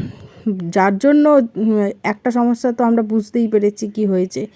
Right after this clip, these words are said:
সেটা তোমাদের সাথে শেয়ার করব। কি হয়েছে জানো, রাস্তাটা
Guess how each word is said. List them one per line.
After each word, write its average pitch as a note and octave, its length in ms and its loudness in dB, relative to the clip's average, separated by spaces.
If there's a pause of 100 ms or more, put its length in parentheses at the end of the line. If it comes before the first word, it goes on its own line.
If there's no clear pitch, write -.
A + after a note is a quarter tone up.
(500)
সেটা G#3+ 240 -2
তোমাদের G3+ 280 2
সাথে G#3+ 260 0
শেয়ার G#3 260 0
করব। G3 480 -2 (520)
কি A#3+ 120 0
হয়েছে A3+ 320 2
জানো, G#3+ 340 2 (300)
রাস্তাটা A3 580 -2